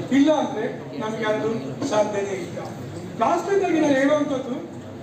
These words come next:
ಅನ್‌ಇವನ್ ಡೆವಲಪ್ಮೆಂಟ್ ಇದೆ ಅಥವಾ ಇನ್ಕ್ಲೂಸಿವ್‌ನೆಸ್ ಇದೆ, ಎಲ್ಲರಿಗೂ ಒಳಗೊಳ್ಳುವಂಥ ಪ್ರಕ್ರಿಯೆ ಬೇಕಾಗಿದೆ.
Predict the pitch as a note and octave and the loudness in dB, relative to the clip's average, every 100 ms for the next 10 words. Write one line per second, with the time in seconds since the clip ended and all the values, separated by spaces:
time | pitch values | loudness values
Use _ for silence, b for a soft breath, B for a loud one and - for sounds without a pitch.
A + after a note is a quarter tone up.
0 | - - - - - - - - - - | -12 -12 -12 -12 -12 -12 -12 -10 -8 -8
1 | - - - - - - B3 E4+ F4 - | -8 -10 -10 -10 -10 0 4 4 4 4
2 | C4 C#4 C4+ B3 - - - - - - | 4 4 2 -2 -6 -6 -4 -4 -8 -10
3 | - - - - - - - - A#3+ C#4 | -10 -12 -12 -14 -14 -12 -12 -4 0 2
4 | C4+ C#4 C#4 D#4 D4 B3 G#3 - - - | 2 2 4 6 6 2 0 -4 -8 -12
5 | - - - - - - - - B3 D#4+ | -14 -14 -14 -14 -14 -14 -14 -2 2 4
6 | G4+ G4+ D4+ A#3+ D#4 F#4+ F#4+ F#4+ F#4 - | 6 6 6 6 6 4 4 4 2 2
7 | D#4 D4+ D4 D4+ C4+ B3 B3 A3+ A3 G3 | 2 2 2 4 4 4 4 2 0 -4